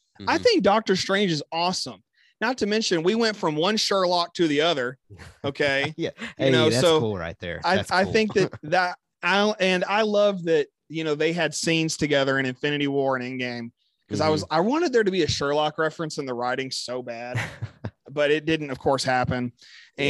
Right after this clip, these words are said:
Speaker 1: And, um, I think the internet would have went nuts if it had happened. But, um,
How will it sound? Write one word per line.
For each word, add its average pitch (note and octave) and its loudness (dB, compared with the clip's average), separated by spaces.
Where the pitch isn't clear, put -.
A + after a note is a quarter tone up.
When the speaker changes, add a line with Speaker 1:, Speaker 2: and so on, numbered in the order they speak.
Speaker 1:
And, C#3 0
um, C#3+ 2
I C#3+ -2
think D3 -2
the C#3 2
internet C3+ 2
would B2+ 2
have B2 0
went A#2+ -4
nuts A#2 -6
if A#2 -14
it A#2+ -8
had A#2 -8
happened. A#2 -8
But, F3 -4
um, D3 -8